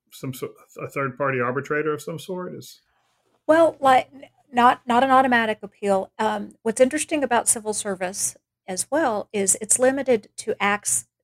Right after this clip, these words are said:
Speaker 2: You cannot suspend someone for an act that occurred more than a hundred and eighty days from the <laughs> date of when you took the action to when you take the suspension. Now, um, I think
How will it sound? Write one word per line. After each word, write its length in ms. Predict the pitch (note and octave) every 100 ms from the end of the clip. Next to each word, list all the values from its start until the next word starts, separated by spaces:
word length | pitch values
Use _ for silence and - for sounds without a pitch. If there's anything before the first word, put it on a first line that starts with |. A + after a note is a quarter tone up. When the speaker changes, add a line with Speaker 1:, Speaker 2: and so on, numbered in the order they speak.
| -
Speaker 2:
You 120 | G3+
cannot 320 | - A#3 -
suspend 400 | - - A3 A3
someone 360 | - G#3 G3 G3
for 180 | -
an 80 | F#3 -
act 320 | F3+ F#3 -
that 100 | F#3+
occurred 440 | F3+ - F#3+ F3+ F3
more 200 | F3+ F#3+
than 120 | G3+
a 120 | G3+
hundred 300 | G3+ F#3 F#3+
and 120 | G3
eighty 260 | F3+ E3 D#3+
days 400 | E3+ E3 E3 D#3+
from 200 | - F#3
the 100 | E3+
<laughs> 160 | D#3 E3
date 340 | E3 - G3+ - _ _
of 80 | - - _ _ _ _ _
when 160 | F#3 F3+
you 80 | D#3+
took 300 | - G#3 -
the 120 | G#3
action 380 | G3 G3 - G3
to 60 |
when 140 | G3 F3+
you 120 | F3
take 480 | - F#3+ F3 - _ _
the 140 | D#3+ D#3
suspension. 760 | - - - D#3 - - _ _ _ _ _ _
Now, 440 | F#3 F3+ F3 D#3+ _ _ _ _
um, 420 | F3 F3 F3+ - _ -
I 80 | F3 _
think 220 | - C#4+